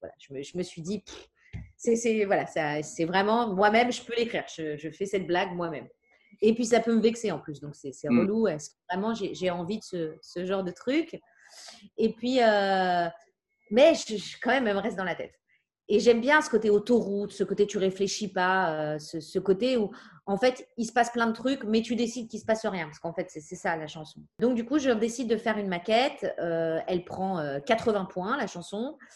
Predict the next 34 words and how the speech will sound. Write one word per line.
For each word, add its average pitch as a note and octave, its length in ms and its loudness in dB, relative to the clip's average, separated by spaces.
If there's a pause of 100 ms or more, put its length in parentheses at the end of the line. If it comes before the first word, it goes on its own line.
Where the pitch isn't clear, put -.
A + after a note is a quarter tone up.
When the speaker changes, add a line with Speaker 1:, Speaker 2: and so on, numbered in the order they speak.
(260)
Speaker 1:
Euh, E3+ 340 2
on A3 80 0
bouge G3 240 -2
un F3+ 100 -2
peu, G#3+ 400 2
tac, A3 400 2
on F#3 60 -6
fait F3+ 120 -4
un E3+ 60 -2
changement F#3 360 -4
de F3 80 -8
tona, F#3 480 0
bref. G#3+ 380 0 (340)
Je - 120 -18
pose B3+ 180 2
une A#3+ 160 0
voix, A#3 360 4
j'appelle G3+ 320 2
Rose, B3 260 2
je - 60 -10
dis, « G3+ 100 -6
Voilà, G#3 220 2
j'en G#3 160 -4
suis F#3 160 -8
là. » G#3 120 2
Elle A#3 60 -2
me A#3 40 -10
fait, « D4+ 100 -2
Ah, G4+ 160 0 (100)
c'est C4+ 140 -4
cool E4+ 380 0
et A3 80 0
tout, E4+ 380 -2
euh, F#3 360 -2